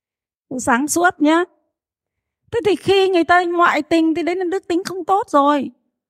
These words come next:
Tôi có thể dùng tính cách phụ nữ tha thứ cho một lần, nhưng lần thứ hai tái phạm không được.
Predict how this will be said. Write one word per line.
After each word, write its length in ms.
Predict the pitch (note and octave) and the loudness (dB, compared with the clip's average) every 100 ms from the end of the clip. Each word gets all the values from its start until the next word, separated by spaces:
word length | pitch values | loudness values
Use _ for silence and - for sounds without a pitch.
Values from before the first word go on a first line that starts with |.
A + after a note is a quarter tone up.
| _ _ - | _ _ 0
Tôi 200 | C4+ C4+ | 0 2
có 100 | C#4+ | 0
thể 200 | C4 E3 | 0 0
dùng 240 | F#3 F3+ | 0 -2
tính 200 | E3+ A3 | -2 -4
cách 160 | D4 D#4 | -4 -4
phụ 180 | A#3+ G3+ | -4 -2
nữ 160 | A3 - | -4 -4
tha 200 | B3 A#3 | -4 -2
thứ 220 | A3+ A#3+ | -2 -2
cho 100 | C4+ | -2
một 180 | A3+ F3+ | -2 0
lần, 280 | F3 E3 F3+ | 0 0 -2
nhưng 260 | G3+ F#3+ | -2 -2
lần 180 | F#3 E3 | -2 0
thứ 80 | F#3+ | -2
hai 220 | A3 G3+ | -2 -2
tái 220 | F3+ G3 | -2 -2
phạm 300 | B3 G#3+ - - | -2 -6 -6 -14
không 280 | - F#3+ F3+ | -6 -4 -2
được. 260 | D#3+ D3 | -2 -6